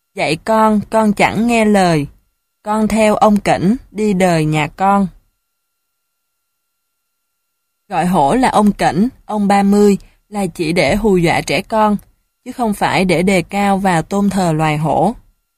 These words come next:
Kể cả khi quảng cáo dầu nhờn cũng thế. "Ới ông ba mươi ơi!" Cái giọng rú lên kinh hoàng,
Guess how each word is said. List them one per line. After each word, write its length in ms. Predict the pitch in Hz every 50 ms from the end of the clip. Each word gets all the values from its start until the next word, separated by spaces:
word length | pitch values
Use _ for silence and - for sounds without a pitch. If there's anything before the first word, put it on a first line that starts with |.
| _ _ _ _ _ _ _ _ _ -
Kể 100 | 180 190
cả 160 | - 196 220
khi 320 | 220 - 262 240 226 220
quảng 280 | 214 - 180 127 180 208
cáo 260 | - 208 196 202 247
dầu 220 | 277 262 208 196 180
nhờn 300 | 175 180 180 170 165 156
cũng 220 | - 156 170 196
thế. 300 | 208 220 202 202 233 277 - - _ _ _ _ _ _ _ _ _ _ _ _ _ _ _ _ _
"Ới 220 | - 196 214 269 294
ông 240 | 254 220 214 214
ba 160 | 208 214 208 208
mươi 240 | 202 208 202 202
ơi!" 320 | - 208 214 208 202 202 196 - - _ _ _ _ _ _ _ _ _ _
Cái 100 | 269 285
giọng 300 | 233 190 143 - 151 160
rú 200 | 156 180 190 226
lên 280 | 269 269 240 214 208 202
kinh 240 | - 233 208 214 202
hoàng, 360 | 196 208 185 175 165 151